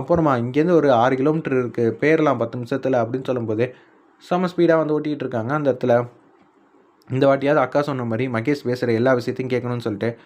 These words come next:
வேக வேகமா அந்த குடோனுக்கு வந்து போறாங்க. மகேஷ் வந்து அந்த குடோன்லயும் வந்து அங்க நாலஞ்சு பேர் இருக்காங்க. "டேய், உங்களுக்கு நான் எல்லாமே வந்து செய்யறது எல்லாத்தையும் நல்ல விதமா வந்து செய்யறேன்னு" சொன்னோன்னே, இது எல்லாத்தையும் நம்ம அஞ்சலி வந்து ஒளிஞ்சு நின்னு கேட்குறாங்க.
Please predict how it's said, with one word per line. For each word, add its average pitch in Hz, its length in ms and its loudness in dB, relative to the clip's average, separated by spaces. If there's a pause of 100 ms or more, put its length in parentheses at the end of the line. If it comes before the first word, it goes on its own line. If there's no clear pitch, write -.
(300)
வேக 196 160 2
வேகமா 156 340 0
அந்த 139 160 0
குடோனுக்கு 135 380 0
வந்து 139 140 -2
போறாங்க. 131 300 0 (440)
மகேஷ் 214 280 -2
வந்து 151 200 0
அந்த 151 160 0
குடோன்லயும் 147 420 0
வந்து 117 160 2 (540)
அங்க 196 180 0
நாலஞ்சு 180 340 2
பேர் 170 160 2
இருக்காங்க. 143 320 -2 (480)
"டேய், 135 240 2 (280)
உங்களுக்கு 120 380 0 (240)
நான் 110 160 -2
எல்லாமே 135 400 2
வந்து 127 220 -2
செய்யறது 135 400 -2
எல்லாத்தையும் 113 520 -2
நல்ல 131 220 -2
விதமா 127 280 -2
வந்து 123 160 -2
செய்யறேன்னு" 127 400 -6
சொன்னோன்னே, 117 300 -2 (340)
இது 180 180 0
எல்லாத்தையும் 190 500 0
நம்ம 123 220 -4
அஞ்சலி 143 300 0
வந்து 127 200 -2
ஒளிஞ்சு 139 280 0
நின்னு 123 160 -4
கேட்குறாங்க. 131 460 -2